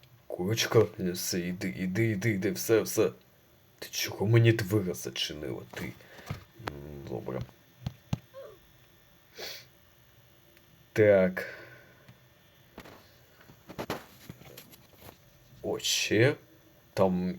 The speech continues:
якийсь, е, Марін, е, з сімдесят, е, сімсот сімдесят чотири тисячі сімдесят три. Там якийсь.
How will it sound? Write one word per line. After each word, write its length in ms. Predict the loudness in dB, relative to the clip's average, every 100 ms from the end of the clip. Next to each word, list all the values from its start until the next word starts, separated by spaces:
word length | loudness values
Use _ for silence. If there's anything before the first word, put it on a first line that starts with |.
| -4
якийсь, 440 | -2 0 0 2
е, 240 | 4 4 2 -6 -16 -6
Марін, 720 | 0 2 2 4 4 4 4
е, 300 | 4 2 2 -4 _
з 560 | -6 -4 2 6 6 4 0 -20 _ _ _ _ -20 _ _ _ -12
сімдесят, 760 | -2 0 0 2 4 4 2
е, 340 | 4 6 4 2 -6
сімсот 600 | -10 -6 -2 0 2 2
сімдесят 440 | 2 -2 -2 -4 -6
чотири 360 | -6 -4 -4
тисячі 500 | -4 -2 0 0 0
сімдесят 560 | 0 0 -2 -2 -4 -6
три. 360 | -8 -8 -8 -10 -20 _ _ _ _ _ _ _
Там 160 | -12 -10
якийсь. 480 | -8 -8 -10 -10